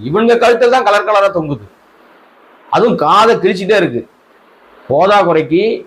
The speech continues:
இந்த ஆதவ் பேசி முடிச்சிட்டு விஜய் பேச வர்றதுக்கு முன்னாடி அவனுங்க ஏன் சின்னவனு கத்துறானுங்க பாருங்க. முன்னாடிலாம் கத்துவானுங்க, "டி வி கே, டி வி கே, டி வி கே, டி வி கே" ன்னு டி வி வியாபாரம் பண்ணியிருந்தானுங்க. இப்ப விசில் அடிக்கிறானுங்க.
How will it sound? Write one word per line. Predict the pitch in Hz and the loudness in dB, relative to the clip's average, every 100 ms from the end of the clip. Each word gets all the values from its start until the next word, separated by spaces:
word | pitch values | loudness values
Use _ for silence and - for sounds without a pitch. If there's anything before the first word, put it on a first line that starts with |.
| _ | _
இந்த | 123 123 | -4 0
ஆதவ் | 131 175 208 196 | 2 2 2 0
பேசி | - 185 175 175 | 0 0 0 0
முடிச்சிட்டு | 165 170 139 139 160 240 - - _ _ _ _ - - - - - | -2 -2 -4 -2 2 2 0 -8 _ _ _ _ -20 -20 -20 -20 -4
விஜய் | 160 208 240 | 0 2 2
பேச | 202 220 220 | 0 0 2
வர்றதுக்கு | 190 175 160 147 170 | 2 0 -2 -4 -2
முன்னாடி | 208 185 147 180 403 - _ _ _ _ _ - | 0 0 0 -2 -4 -10 _ _ _ _ _ -4
அவனுங்க | 135 165 160 151 | 0 2 2 2
ஏன் | 156 240 | 4 2
சின்னவனு | 226 208 202 208 | 0 -4 -2 0
கத்துறானுங்க | 226 190 - 208 175 | 0 0 0 -2 0
பாருங்க. | 160 143 117 - _ 131 | -2 0 -4 -4 _ -8
முன்னாடிலாம் | 147 175 190 247 | -2 0 2 2
கத்துவானுங்க, | 196 180 220 190 156 | 0 0 0 2 -2
"டி | 180 190 | -4 -4
வி | 180 | -2
கே, | 160 170 147 | 0 0 0
டி | 180 | -2
வி | 185 165 | -2 0
கே, | 180 156 | 0 0
டி | 160 185 | 0 0
வி | 180 | 0
கே, | 175 175 147 | 0 0 0
டி | 180 | 0
வி | 185 | 2
கே" | 170 180 | 2 0
ன்னு | 254 - _ _ | -2 -4 _ _
டி | 202 240 | -4 0
வி | |
வியாபாரம் | 233 175 170 156 | 2 2 0 0
பண்ணியிருந்தானுங்க. | 147 135 123 101 - _ _ | -4 -4 -4 -6 -6 _ _
இப்ப | 160 185 | 0 2
விசில் | 214 233 208 | 2 2 0
அடிக்கிறானுங்க. | 151 120 98 | 0 -2 -6